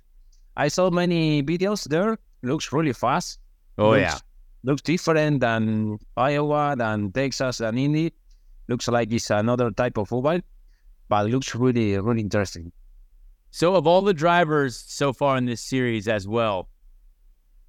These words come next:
Speaker 2: of, of all of us, who, who has been,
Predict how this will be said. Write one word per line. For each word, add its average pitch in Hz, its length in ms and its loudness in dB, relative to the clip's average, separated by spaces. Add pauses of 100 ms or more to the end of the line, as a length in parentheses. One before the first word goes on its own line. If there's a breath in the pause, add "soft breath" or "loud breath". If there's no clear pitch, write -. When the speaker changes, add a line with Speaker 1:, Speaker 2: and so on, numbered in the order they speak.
(180)
Speaker 2:
of, 127 240 2
of 131 160 2
all 147 220 4
of 139 100 2
us, 92 360 -2 (100)
who, 175 340 0
who 196 400 0
has 175 360 2
been, 156 520 0